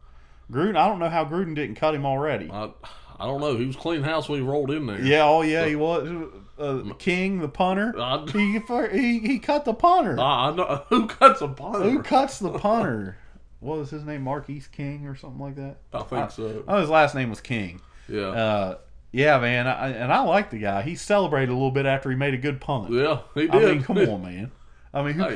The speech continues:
Speaker 1: ca-, who cares
Speaker 2: that's
Speaker 1: about
Speaker 2: all a
Speaker 1: that?
Speaker 2: man's gotta do is punt. I mean, let,
Speaker 1: Let the man have
Speaker 2: let him
Speaker 1: one.
Speaker 2: have it.
Speaker 1: Let a man have one.
Speaker 2: I
Speaker 1: I
Speaker 2: mean,
Speaker 1: mean, if you're punting.
Speaker 2: hell, I'd be celebrating too if I pinned somebody inside the ten.
Speaker 1: Yeah, that's right. Kicked it right out of bounds, right over your head.
Speaker 2: It's
Speaker 1: Ha
Speaker 2: all,
Speaker 1: ha!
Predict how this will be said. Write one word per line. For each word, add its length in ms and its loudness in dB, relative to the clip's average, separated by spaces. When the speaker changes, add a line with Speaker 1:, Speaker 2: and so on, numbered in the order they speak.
Speaker 1:
ca-, 60 -10
who 120 -6
cares 280 -4
Speaker 2:
that's 140 -6
Speaker 1:
about 80 -4
Speaker 2:
all 60 2
a 60 0
Speaker 1:
that? 60 0
Speaker 2:
man's 200 0
gotta 220 0
do 160 4
is 80 -4
punt. 440 -6
I 60 -6
mean, 180 -4
let, 120 -6
Speaker 1:
Let 200 4
the 60 -2
man 260 0
have 300 4
Speaker 2:
let 200 2
him 60 2
Speaker 1:
one. 100 -8
Speaker 2:
have 340 2
it. 140 -4
Speaker 1:
Let 200 2
a 80 2
man 280 2
have 380 2
one. 320 -6
Speaker 2:
I 20 -6
Speaker 1:
I 140 -4
Speaker 2:
mean, 80 0
Speaker 1:
mean, 340 -2
if 120 -14
you're 120 -8
punting. 280 2
Speaker 2:
hell, 100 6
I'd 180 6
be 100 6
celebrating 480 4
too 140 -4
if 80 -4
I 60 4
pinned 260 -2
somebody 260 0
inside 320 0
the 60 -8
ten. 400 -6
Speaker 1:
Yeah, 360 4
that's 180 -8
right. 300 2
Kicked 240 -2
it 80 -8
right 220 4
out 180 6
of 80 -2
bounds, 360 2
right 220 2
over 220 -2
your 140 0
head. 280 0
Speaker 2:
It's 100 0
Speaker 1:
Ha 60 6
Speaker 2:
all, 100 4
Speaker 1:
ha! 420 4